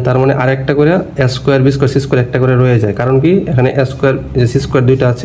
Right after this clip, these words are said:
এ স্কয়ার দুইটা আছে, বি স্কয়ার দুইটা আছে। তাহলে একটা করে এই যে রয়ে গেছে, ঠিক আছে? এই যে একটা, দুইটা, আর এটা তো আর। এখন এই সবটা হচ্ছে একটা সূত্র। এই সবটা সূত্রটা হচ্ছে কি? A plus B plus C তার হোল স্কয়ারের সূত্র, ঠিক আছে?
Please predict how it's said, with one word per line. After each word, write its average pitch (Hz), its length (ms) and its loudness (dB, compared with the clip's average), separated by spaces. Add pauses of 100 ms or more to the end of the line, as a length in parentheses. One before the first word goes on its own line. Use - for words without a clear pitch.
এ 123 100 0
স্কয়ার 135 240 0
দুইটা 135 160 2 (100)
আছে, 160 160 -2 (420)
বি 139 120 4
স্কয়ার 127 260 0
দুইটা 113 180 2
আছে। - 140 -6
তাহলে 117 160 0 (140)
একটা 123 160 -6 (100)
করে 147 140 2 (1200)
এই 120 80 2
যে 117 140 2
রয়ে 113 160 4
গেছে, 107 220 -2
ঠিক 135 160 2
আছে? 127 140 -2 (640)
এই 123 100 2
যে 123 120 4
একটা, - 260 -4 (200)
দুইটা, 127 240 2 (460)
আর - 120 0
এটা 107 140 -2
তো 107 100 0
আর। 101 60 -6 (240)
এখন 123 180 0 (560)
এই 139 140 4
সবটা 139 240 -4
হচ্ছে 151 220 -6
একটা 151 160 -2
সূত্র। 127 240 -2
এই 113 80 2
সবটা 139 280 -2
সূত্রটা 147 320 -4
হচ্ছে 143 240 -4
কি? 160 100 2 (1300)
A - 20 2 (200)
plus 131 220 -2 (120)
B - 20 2 (200)
plus 127 260 0
C - 0 - (160)
তার 147 200 -2
হোল 113 180 2
স্কয়ারের 113 280 0
সূত্র, - 200 -6 (120)
ঠিক 131 160 2
আছে? 143 140 -4